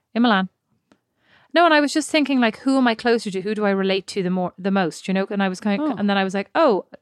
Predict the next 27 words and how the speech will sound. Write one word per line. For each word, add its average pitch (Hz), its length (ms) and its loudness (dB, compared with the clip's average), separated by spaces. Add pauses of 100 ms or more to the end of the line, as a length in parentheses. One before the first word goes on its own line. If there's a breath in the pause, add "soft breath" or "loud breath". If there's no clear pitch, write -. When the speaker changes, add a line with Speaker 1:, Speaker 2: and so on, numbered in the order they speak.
Speaker 1:
'cause 240 100 -6
I 214 100 -2
feel 226 180 -2
like 208 180 -2
that 202 160 -2
was 214 120 -2
a 208 60 2
young, 202 320 0
very 202 240 0
young 190 300 0
me. 170 260 -6 (600 soft breath)
And 214 80 0
then 208 80 4
I - 20 4
was 196 120 2
like, 196 120 0
well, 202 120 0
Mom, 196 440 2 (380)
I - 40 0
wonder 214 180 -2
how 190 280 0
it 196 80 -14
felt 208 300 0
like 180 160 -4
to 190 100 -8
her 185 380 0
being, 185 420 -2